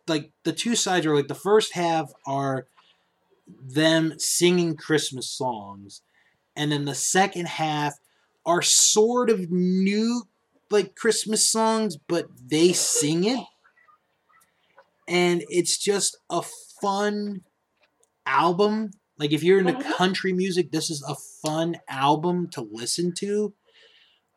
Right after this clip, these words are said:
Speaker 1: Uh, this was released in nineteen seventy-eight, and if you're a country fan, or if you're a fan of Christmas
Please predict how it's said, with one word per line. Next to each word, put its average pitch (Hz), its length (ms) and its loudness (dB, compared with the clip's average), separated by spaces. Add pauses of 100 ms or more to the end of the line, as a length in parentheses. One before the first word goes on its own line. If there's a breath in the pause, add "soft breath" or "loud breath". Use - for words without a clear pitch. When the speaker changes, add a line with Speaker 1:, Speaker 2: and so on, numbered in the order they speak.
(160)
Speaker 1:
Uh, 147 460 0
this 160 220 -2
was 180 140 0
released 170 400 6
in 160 100 -2
nineteen 151 520 -4
seventy-eight, 143 880 -4 (800)
and 135 1040 -4 (220)
if 139 220 -10
you're 143 240 0
a 135 60 -2
country 175 560 -2
fan, 190 640 -4
or 156 160 0
if 131 100 -10
you're 143 160 0
a 139 40 -10
fan 151 260 -8
of 143 180 -10
Christmas - 920 -4